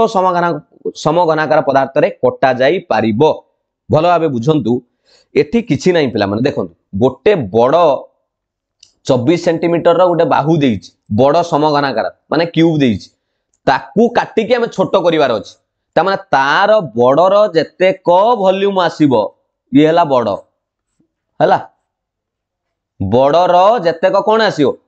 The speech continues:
ଭଲ୍ୟୁମ ଆସିବ। ଛୋଟ ବନେଇଲେ ବି ସେଇ ଭଲ୍ୟୁମରେ ହିଁ ତମେ ଯେତୁଟା ଛୋଟ ବନେଇ ପାରିବ। ମାନେ ଏତିକି ଭଲ୍ୟୁମକୁ ନେଇକି ତମେ ଯେତୁଟା ଛୋଟ ବନେଇ ପାରିବ, ଯାହାର ସାଇଡ୍ ରହିବ ସିକ୍ସ, ୟାର ସାଇଡ୍ ଅଛି ବର୍ତ୍ତମାନ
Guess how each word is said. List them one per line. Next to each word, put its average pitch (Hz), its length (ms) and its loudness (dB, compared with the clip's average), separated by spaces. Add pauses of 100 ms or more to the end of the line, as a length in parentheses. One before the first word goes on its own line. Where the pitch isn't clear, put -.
(120)
ଭଲ୍ୟୁମ 208 300 0 (100)
ଆସିବ। 139 200 -2 (600)
ଛୋଟ 175 360 -2 (200)
ବନେଇଲେ 214 480 2
ବି 170 100 -2 (380)
ସେଇ 185 260 0 (160)
ଭଲ୍ୟୁମରେ 233 580 2
ହିଁ 269 80 0 (120)
ତମେ 226 140 0 (100)
ଯେତୁଟା 196 300 0 (100)
ଛୋଟ 170 140 -2 (120)
ବନେଇ 117 240 -2
ପାରିବ। 90 160 -8 (500)
ମାନେ 156 120 0 (200)
ଏତିକି 208 380 -2 (120)
ଭଲ୍ୟୁମକୁ 196 500 0
ନେଇକି 165 280 0 (260)
ତମେ 202 120 0 (100)
ଯେତୁଟା 190 460 0 (180)
ଛୋଟ 165 180 -4 (140)
ବନେଇ 170 260 0
ପାରିବ, 196 160 2 (100)
ଯାହାର 165 160 2 (120)
ସାଇଡ୍ 151 300 -2
ରହିବ 170 140 2 (140)
ସିକ୍ସ, 143 240 0 (340)
ୟାର 156 140 2 (100)
ସାଇଡ୍ 143 300 0
ଅଛି - 160 -4
ବର୍ତ୍ତମାନ 151 220 0